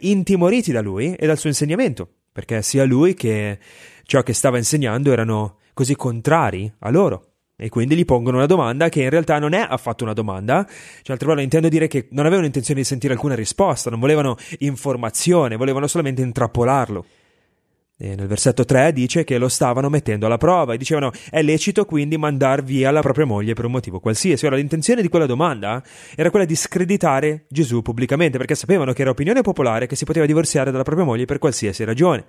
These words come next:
E così era in quel modo e pensavano che se Gesù avesse detto: "No, non è così",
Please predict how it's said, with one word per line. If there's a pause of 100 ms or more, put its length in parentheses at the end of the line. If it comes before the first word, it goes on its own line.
(400)
E
così
era (180)
in
quel
modo
e
pensavano
che (320)
se
Gesù
avesse
detto:
"No,
non
è
così",